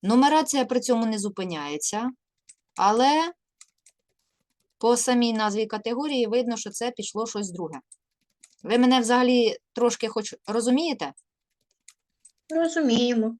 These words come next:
Speaker 1: Да, це хорошо. По тому що краще все одно на пальцях не поясниш. Я зараз попробую на таблиці, но там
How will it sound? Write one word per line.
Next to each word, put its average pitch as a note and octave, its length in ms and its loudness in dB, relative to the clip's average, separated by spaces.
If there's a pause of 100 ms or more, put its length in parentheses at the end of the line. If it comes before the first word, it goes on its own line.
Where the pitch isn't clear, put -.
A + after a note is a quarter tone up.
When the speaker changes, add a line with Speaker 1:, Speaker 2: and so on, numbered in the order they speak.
(340)
Speaker 1:
Да, D#3+ 600 -8
це B3 160 -8
хорошо. F#3 680 -6 (840)
По F#3+ 120 -6
тому G#3+ 260 2
що G#3+ 160 0
краще B3 320 2
все G#3+ 240 2
одно G#3+ 360 2
на G3+ 160 0
пальцях G#3 380 -4
не G3+ 100 -4
поясниш. D#3 600 -6
Я A#3+ 220 4
зараз C4 260 4
попробую B3+ 500 4
на A#3+ 140 4
таблиці, B3+ 500 0
но G#3+ 120 -2
там A#3 260 2